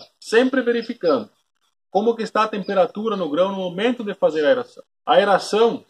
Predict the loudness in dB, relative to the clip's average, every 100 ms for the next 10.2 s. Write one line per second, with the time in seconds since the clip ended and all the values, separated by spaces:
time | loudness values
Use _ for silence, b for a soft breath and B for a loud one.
0 | _ -2 2 4 2 0 -8 _ -8 -6
1 | 0 0 0 -2 -2 -4 -4 -2 -4 -4
2 | -4 -4 -4 -4 -4 -4 -4 -4 -4 2
3 | 2 2 -2 -10 -8 -6 -4 -6 -8 -10
4 | -12 -14 -14 -4 -2 -2 -4 _ _ _
5 | _ -6 2 4 6 4 4 0 -2 0
6 | 0 -2 -2 -2 -2 2 4 4 -2 -12
7 | -4 -4 -4 -10 -6 -6 -6 -6 -4 -2
8 | -4 _ _ _ -8 0 2 2 -4 -6
9 | -6 -4 -2 -4 -4 -8 -6 -4 -4 -4
10 | -6